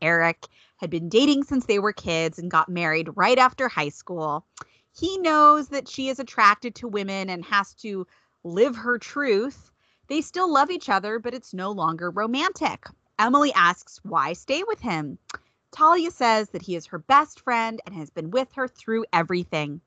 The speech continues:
She knows that this is complicated, which no one wants. Emily says that she's starting to think that there's no such thing as simple.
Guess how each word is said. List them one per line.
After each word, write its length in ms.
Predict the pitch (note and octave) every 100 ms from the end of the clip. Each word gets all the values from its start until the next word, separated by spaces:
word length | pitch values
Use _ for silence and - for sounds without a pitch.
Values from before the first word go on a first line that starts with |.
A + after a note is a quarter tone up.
| _ _ _ _
She 220 | - B3+
knows 320 | G#3 F#3+ G3+
that 140 | F#3+ -
this 160 | F3
is 120 | F#3+ -
complicated, 840 | - G#3 A3+ - F#3 E3 D#3 E3+ _
which 260 | C4+ B3+ -
no 220 | G#3 G#3+
one 260 | A3+ A#3 G3+
wants. 600 | E3 E3 D#3+ - - - _ _ _ _
Emily 340 | A3+ B3 A#3 F3+
says 320 | F3 D#3 D3+
that 140 | F3+
she's 340 | - - C#4+ D4+
starting 300 | E3+ D#3 D#3
to 60 |
think 200 | D#3 E3+
that 80 | D#3
there's 220 | F#3 F3
no 120 | A3
such 260 | A#3 D4+ -
thing 180 | - F#4
as 100 | F4+
simple. 480 | - F3 D#3 D3 C#3+